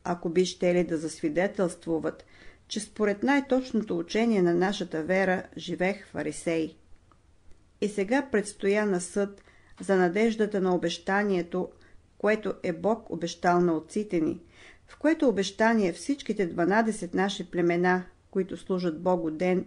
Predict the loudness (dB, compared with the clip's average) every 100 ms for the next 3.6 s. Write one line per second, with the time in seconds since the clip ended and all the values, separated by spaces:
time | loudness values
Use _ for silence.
0 | -2 0 2 0 -2 -4 -2 -6 -8 -2
1 | 0 2 0 -4 -20 -20 -20 -20 -20 -4
2 | 0 2 4 4 4 2 -2 -2 -6 -8
3 | -2 0 2 0 -2 -14